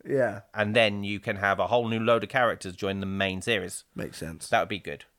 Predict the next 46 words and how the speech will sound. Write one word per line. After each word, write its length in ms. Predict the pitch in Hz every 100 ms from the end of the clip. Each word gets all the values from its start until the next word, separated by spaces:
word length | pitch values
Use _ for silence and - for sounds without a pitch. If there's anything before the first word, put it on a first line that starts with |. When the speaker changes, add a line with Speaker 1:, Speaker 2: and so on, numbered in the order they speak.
| _
Speaker 2:
That 140 | 95
would 60 | 67
be 160 | 87 85
interesting. 440 | - 85 - 82 - _ - - -
Uh, 260 | 123 120 82 90 -
but 420 | 226 139 - _ _ _ _ _ _ _
s-, 280 | - - - _ -
aside 340 | - 175 226
from 340 | - 180 160 147
them, 360 | 143 190 196
we've 120 | 131 120
got 180 | 139
the, 60 | 117
the 280 | 123 127 131
movies, 600 | 151 170 110 135 165 -
which, 240 | 123 -
uh, 100 | 113
we 140 | 120 123
know 140 | 127
at 80 | 110
least 200 | 120 104
one 520 | 87 107 139 95 85 - _ -
is 160 | 110
going 240 | 117 101 87
to 80 |
be 120 | 95 92
at 120 | -
the 40 |
cinema. 420 | - 90 82 113 - _ _ -
Speaker 1:
Yeah. 240 | 113 95 92
Speaker 2:
I'll 120 | 98
be 100 | 95
putting 280 | 107 - 107
that 80 | 85
on 100 | 101
my 120 | 98
must-see 440 | 101 - - 101
list. 300 | 123 - - _ -
Speaker 1:
Yeah, 400 | 127 165 370 110 -
Walking 260 | 127 156
Dead 140 | 160 165
at 40 |
the 60 | 185
cinema, 320 | 123 117 165
why 200 | 175 180
not? 280 | 196 139